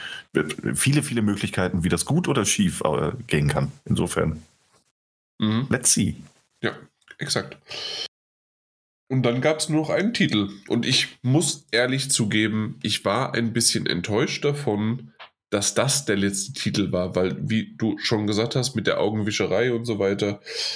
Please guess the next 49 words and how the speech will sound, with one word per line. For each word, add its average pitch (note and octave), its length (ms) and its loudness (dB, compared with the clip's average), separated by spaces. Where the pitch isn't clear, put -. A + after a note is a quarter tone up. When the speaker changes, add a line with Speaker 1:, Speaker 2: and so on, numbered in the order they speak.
Speaker 2:
aber, G2+ 500 -2
ja. A#2 380 0
Speaker 1:
Es F#2+ 120 2
ist, G#2 220 0
ja F#2+ 120 4
gut, A2 200 0
aber F2 160 2
es E2+ 100 0
ist G#2+ 160 0
das G2 120 2
am E2+ 100 2
meisten F#2 260 0
erwartete F2 440 0
Rollenspiel E2+ 400 0
der D#2+ 80 2
letzten E2 280 2
zwanzig D#2+ 420 2
Jahre. D2+ 260 0
Speaker 2:
Ich, - 280 -2
ich, B2+ 160 0
ja, C3 220 2
ich B2+ 220 -2
weiß, C#3 380 2
aber A#2+ 420 0
also B2+ 160 2
tatsächlich D3+ 480 2
für D3+ 120 0
mich D3+ 240 2
war D#3 80 4
das D3 140 2
so C#3+ 80 2
ein C3+ 140 2
bisschen D#3 320 2
so C#3+ 80 2
ein A#2+ 120 0
kleiner B2+ 360 0
Dämpfer. G#2 360 0
Ich, - 160 2
ich A#2+ 220 2
sag's D3 220 2
jetzt B2+ 160 2
schon C#3 100 0
mal, C3 140 0
bevor B2 340 -2
wir A#2 60 0
überhaupt A#2 320 0
über G#2 160 0
Starfield G2 560 0
reden. G#2 340 0